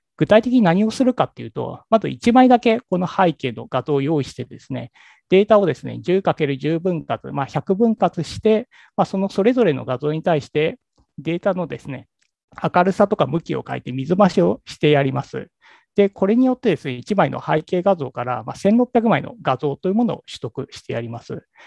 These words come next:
で、この画像をですね、あの、まあ、ギャンで、まあ、ギャンギャン学習していくわけです。そうするとですね、まあ、最初ゼロエポッ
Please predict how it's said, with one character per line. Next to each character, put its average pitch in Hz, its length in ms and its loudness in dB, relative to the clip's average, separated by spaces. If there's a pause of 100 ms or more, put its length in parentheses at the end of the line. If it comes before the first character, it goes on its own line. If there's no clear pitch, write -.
(260)
で、 226 60 -2
こ 220 200 4
の 247 120 6
画 247 180 6
像 247 300 2
を 247 100 4
で 143 120 -2
す - 160 -12
ね、 120 260 -10 (320)
あ - 60 -2
の、 139 60 -2
ま 131 60 0
あ、 - 20 -6
ギ - 120 2
ャ 151 80 6
ン 151 100 4
で、 143 300 2 (260)
ま 131 100 -4
あ、 123 80 -4
ギ - 200 -2
ャ 151 80 4
ン - 40 -6
ギ 127 80 -2
ャ 123 100 -4
ン 127 100 -12
学 - 220 -8
習 127 260 -6
し - 140 -14
て 135 80 -2
い 127 80 -4
く - 220 -8
わ 131 140 -2
け 131 120 -8
で 117 100 -8
す。 - 260 -14
そ 220 140 0
う - 20 2
す 269 120 2
る 269 100 6
と 170 140 0
で - 100 -12
す - 140 -18
ね、 123 180 -10 (320)
ま 170 120 4
あ、 - 60 -2
最 151 200 2
初 143 180 -2
ゼ 143 140 -2
ロ 165 160 4
エ 175 80 2
ポ 196 140 0
ッ 185 60 -4